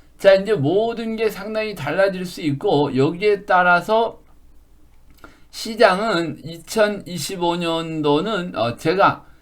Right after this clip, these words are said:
시장에 변화가 오고, 어, 이제 새로운 시작이 된다. 어, 이제 배는 떠났습니다, 여러분들. 자, 여기, 어,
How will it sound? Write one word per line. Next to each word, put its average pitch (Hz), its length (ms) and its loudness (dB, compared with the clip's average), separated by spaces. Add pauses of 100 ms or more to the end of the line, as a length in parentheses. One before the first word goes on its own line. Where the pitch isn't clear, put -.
(120)
시장에 208 640 0
변화가 175 680 4
오고, 147 840 4
어, 113 320 -6
이제 131 160 0
새로운 214 420 -2
시작이 190 400 2
된다. 127 400 -2 (320)
어, 131 220 0
이제 165 300 -2
배는 214 380 -4
떠났습니다, 190 680 0
여러분들. 135 680 0 (460)
자, 175 420 6
여기, 202 500 -4
어, 131 320 2